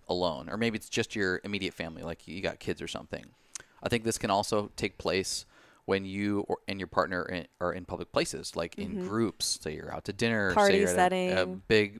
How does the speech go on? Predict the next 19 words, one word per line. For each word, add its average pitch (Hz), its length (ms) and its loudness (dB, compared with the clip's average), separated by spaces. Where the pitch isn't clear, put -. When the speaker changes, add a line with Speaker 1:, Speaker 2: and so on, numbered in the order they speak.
Speaker 1:
big 127 180 6
extended 104 460 0
family 110 380 0
event. 87 260 0
Speaker 2:
Sure. 165 200 0
Speaker 1:
Um, 98 340 6
and 117 120 -2
then, 113 360 0
and 107 100 -4
then 104 80 0
lastly, 107 360 2
it 95 80 -2
can 98 100 0
actually 101 560 0
take 113 240 0
place 104 340 2
when 98 100 -4
you're 90 140 -2
apart, - 380 2